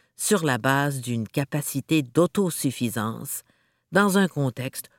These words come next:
où les pays échangent sans cesse, se concurrencent, partagent des intérêts ou s'opposent.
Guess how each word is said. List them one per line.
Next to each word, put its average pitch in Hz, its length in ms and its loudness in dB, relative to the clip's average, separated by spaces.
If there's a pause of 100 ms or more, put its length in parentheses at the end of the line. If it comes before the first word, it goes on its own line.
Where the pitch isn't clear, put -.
(120)
où 190 80 2
les 190 140 4
pays 151 480 0 (340)
échangent 170 640 2
sans 180 280 0
cesse, - 640 -4 (320)
se - 140 2
concurrencent, 165 1080 -2 (300)
partagent 156 680 2 (160)
des 151 260 2
intérêts 170 500 0 (300)
ou 196 100 2
s'opposent. - 880 -2